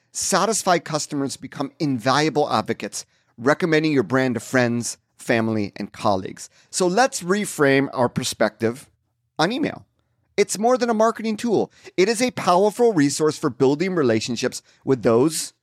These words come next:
who are starting to engage with your brand. Now, by visualizing email marketing as a funnel,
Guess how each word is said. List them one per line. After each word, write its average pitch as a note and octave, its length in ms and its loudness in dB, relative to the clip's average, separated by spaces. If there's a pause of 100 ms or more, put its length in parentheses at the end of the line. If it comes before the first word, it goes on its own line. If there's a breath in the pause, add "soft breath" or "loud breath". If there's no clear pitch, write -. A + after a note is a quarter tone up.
(100)
who F3+ 140 0
are F#3+ 60 4
starting F#3+ 380 2
to E3+ 100 2
engage C#3 320 2
with A#2 100 -6
your A2+ 100 -2
brand. F2+ 380 -8 (1000)
Now, F3 200 2
by D#3+ 160 4
visualizing F3 760 2
email D#3+ 300 2
marketing B2+ 460 -2
as A#2+ 160 -6
a A2 80 -2
funnel, G#2 720 -2